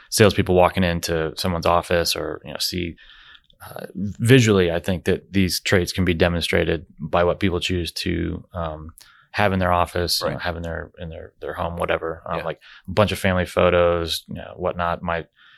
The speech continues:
Speaker 1: say something different than someone who's only has e-, either bare walls or, you know, the periodic chart, uh,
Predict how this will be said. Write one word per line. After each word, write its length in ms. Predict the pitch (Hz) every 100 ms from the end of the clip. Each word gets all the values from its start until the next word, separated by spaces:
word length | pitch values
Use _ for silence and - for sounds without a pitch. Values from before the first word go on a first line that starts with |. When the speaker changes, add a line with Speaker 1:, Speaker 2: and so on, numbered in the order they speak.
| _ -
Speaker 1:
say 180 | -
something 240 | 85 90 85
different 280 | 85 82 -
than 120 | 82
someone 240 | 92 85
who's 180 | 80 - -
only 200 | 87 82
has 400 | 82 82 78 - _ _ -
e-, 120 | 98 -
either 180 | 98
bare 300 | 85 78 85
walls 420 | 85 85 82 80 -
or, 500 | 85 82 80 80 -
you 60 | 80
know, 100 | 76
the 80 | 78
periodic 440 | - 87 80 76
chart, 320 | - - - _ _ _ _ 104
uh, 200 | -